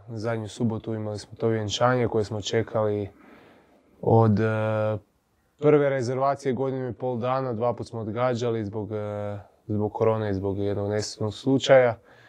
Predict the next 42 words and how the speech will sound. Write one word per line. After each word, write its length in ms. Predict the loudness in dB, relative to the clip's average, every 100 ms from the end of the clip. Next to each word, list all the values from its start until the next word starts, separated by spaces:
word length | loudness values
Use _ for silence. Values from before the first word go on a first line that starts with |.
| _ 0
I 100 | 2
evo, 120 | 2
sad 220 | 0 -4
smo 120 | -4
to 120 | -4
napokon, 640 | 0 0 -2 -4 -4 -4 -2
ovaj, 380 | 0 0 0 2
iako 400 | 4 4 2 0
u 240 | 0 0
najgorem 540 | -2 0 0 0 -2 -2
dijelu 260 | 0 0
vjerojatno 520 | 0 -2 -4 -8 -10
i 160 | -8 -10
korone 460 | -8 -4 -2 -2 -4
i 40 |
svega, 640 | -6 -6 -4 -2 -2 -2 -4 _ _ _ _ _
e, 300 | -6 -4 0
i 100 | 2
u 40 | 4
zadnji 380 | 6 8 6 2
čas 360 | 0 -2 -2
riješili 440 | -4 -2 -4 -4 -4
to 140 | -4
vjenčanje, 500 | -4 -4 0 0 2
jer, 140 | -2
ono, 300 | -2 -2 -6 -4
bitno 340 | -2 -2 -2
mi 100 | -4
je 60 | -2
to 140 | 0
bilo 340 | 0 2 0
i 160 | 0 -2
zbog 300 | -2 -2 -2 -6 _ _ _ _ -4
Amerike 760 | 2 6 8 8 4 0 -4
i 60 | -4
zbog, 340 | -4 -4 -4
e, 40 | -6 -6 -6 -6 -4
osobnih, 680 | 0 0 0 -6 -8 -8 -10
e, 160 | -8 -8
ciljeva 520 | -4 -2 0 0 -2
i 60 | -6
tako. 400 | -8 -10 -12